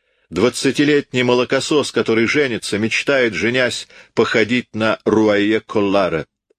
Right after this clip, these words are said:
А знаете, к чему приводит вас такого рода величие? К ничтожеству. Запомните, радость не только радостное, но и великое чувство.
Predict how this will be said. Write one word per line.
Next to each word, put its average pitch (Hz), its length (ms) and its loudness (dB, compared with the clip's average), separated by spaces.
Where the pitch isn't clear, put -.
А 95 160 0
знаете, 87 520 -2
к - 100 -18
чему 120 360 -2
приводит 117 540 0
вас 110 260 0
такого 104 380 0
рода 101 220 0
величие? 95 540 -2
К - 100 -10
ничтожеству. 95 1400 -2
Запомните, 92 840 -4
радость 120 680 -2
не 113 160 -2
только 98 380 0
радостное, 87 640 -2
но 90 180 0
и 113 200 -2
великое 107 640 -2
чувство. - 520 -6